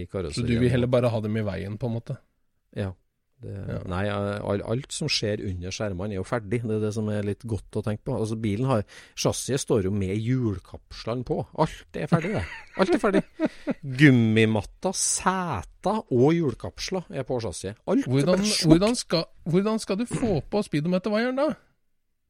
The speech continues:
Speaker 2: Ai, ai,
Speaker 1: Eh,
Speaker 2: ai.
Speaker 1: ja, der, det, det, det går fint. <laughs> Det går fint.
Speaker 2: Det går fint, ja, jeg ser
Speaker 1: Det
Speaker 2: for meg
Speaker 1: går
Speaker 2: det.
Speaker 1: fint, ja. Jeg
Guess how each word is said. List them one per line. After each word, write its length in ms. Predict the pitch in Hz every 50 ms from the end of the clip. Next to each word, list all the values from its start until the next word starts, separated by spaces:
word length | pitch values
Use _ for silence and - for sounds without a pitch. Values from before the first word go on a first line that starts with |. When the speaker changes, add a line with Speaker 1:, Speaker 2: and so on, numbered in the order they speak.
| _ _ _ _ _ _ _ _ _ _ _ _ - - - - - - - _ _ _ _ _ _ _ _ -
Speaker 2:
Ai, 180 | 139 143 147
ai, 0 |
Speaker 1:
Eh, 640 | 143 131 131 131 127 123 123 123 123 123 123 120 120 120
Speaker 2:
ai. 180 | - - - -
Speaker 1:
ja, 480 | - - - 123 120 120 120 120 120 117
der, 500 | 113 113 117 113 113 117 117 117 117 117
det, 300 | 113 113 - 220 - -
det, 180 | 247 - -
det 120 | - 254 120
går 140 | 123 156 233 226
fint. 840 | - - - 233 - - 165 - 226 - 202 - - 208 165 135
<laughs> 20 | -
Det 140 | - 110 98
går 200 | 120 151 180 160
fint. 360 | - - 156 135 - - - - - - - - - - - - - - 302 170 156 139 120
Speaker 2:
Det 180 | 131 123 113 110 107
går 120 | 113 139 147
fint, 440 | - - - 123 110 113 123 147 -
ja, 120 | 139 131
jeg 180 | 127 123 123 127
ser 140 | 123 117 107
Speaker 1:
Det 140 | 104 104 107
Speaker 2:
for 0 |
meg 100 | 110 131
Speaker 1:
går 80 | 147 143
Speaker 2:
det. 100 | 131 131 135 -
Speaker 1:
fint, 260 | 180 143 127 - -
ja. 80 | 160 - - - - 196 202 269 185 165 147 135 -
Jeg 160 | 127 127